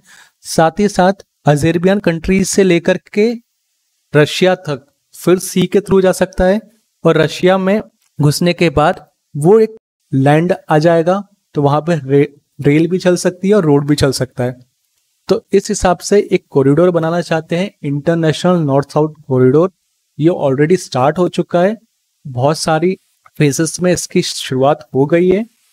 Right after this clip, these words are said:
और जब ये बनके पूरी तरह से तैयार हो जाएगा तो transit time India और रशिया के बीच में घट जाएगा।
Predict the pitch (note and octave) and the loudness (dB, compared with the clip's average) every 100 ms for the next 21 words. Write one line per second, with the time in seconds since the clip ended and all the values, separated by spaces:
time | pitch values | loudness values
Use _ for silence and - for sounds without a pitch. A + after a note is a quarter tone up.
0 | _ D3 C3+ E3+ G3 D#3+ C#3 C#3+ C#3+ G3 | _ -4 0 0 0 -2 -2 -4 -2 -2
1 | - D3 E3 F3 E3+ F3+ C#3+ D#3+ D#3+ D#3+ | -2 -6 -2 -2 -2 -2 0 0 0 0
2 | D#3 F#3 G3+ G3 - C3 C3 F3 - D#3+ | 0 -2 -2 -4 -2 -4 -4 -8 -4 -4
3 | G#3 - C#3+ C#3+ F3+ D#3 C3+ - E3 - | -4 -6 -2 2 2 2 -2 -2 -2 -2
4 | D3 C#3+ - D#3 B2+ B2+ C#3 D#3 D#3 F3+ | -6 -6 -4 -6 -2 -4 0 0 2 0